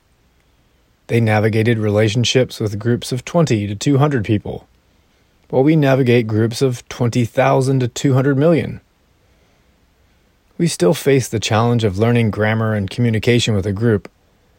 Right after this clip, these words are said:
but we have to do so with hundreds of millions of group members over social media platforms with ulterior agendas.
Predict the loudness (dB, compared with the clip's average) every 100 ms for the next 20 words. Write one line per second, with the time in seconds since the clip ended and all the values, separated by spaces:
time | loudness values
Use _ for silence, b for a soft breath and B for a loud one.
0 | _ _ _ _ _ -2 0 2 0 0
1 | 0 0 2 0 0 -2 -4 -2 0 0
2 | 2 4 4 4 2 -2 -2 0 0 0
3 | -2 -2 -6 -6 -4 -2 -2 0 2 2
4 | 2 2 2 0 0 0 0 -2 0 0
5 | -2 -2 -2 0 2 4 4 2 2 0
6 | -2 -6 -12